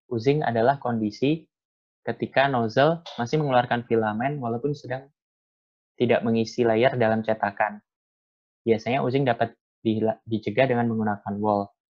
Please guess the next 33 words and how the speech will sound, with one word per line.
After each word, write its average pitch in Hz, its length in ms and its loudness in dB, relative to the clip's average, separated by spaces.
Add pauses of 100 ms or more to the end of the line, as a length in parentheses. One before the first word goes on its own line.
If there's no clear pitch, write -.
(140)
Namun, 110 340 -4
hal 117 160 -2
ini 113 160 -2
akan 131 320 0
memakan 120 720 -2
waktu 113 400 -4
dan 120 160 -2
material 113 640 0 (240)
yang 127 80 -4
lebih 113 240 0
banyak, 107 320 -4 (640)
sehingga 113 560 2
penulis 117 400 -2
lebih 127 400 -2
memilih 117 480 -2
untuk 113 240 -6
melakukan 120 240 -2
proses 113 320 -6
pasca - 320 -4
produksi 107 480 -6
dengan 120 240 -4
menggunakan 110 320 -6 (160)
gunting 101 320 -6
kecil 143 480 -2 (320)
dan 143 160 0
alat 123 320 2
kikir 143 320 -2 (400)
untuk 120 240 -4
membuat 117 320 -2
simulator 110 720 0 (160)
menjadi 110 400 -2
rapi 135 160 -2
seperti - 380 -8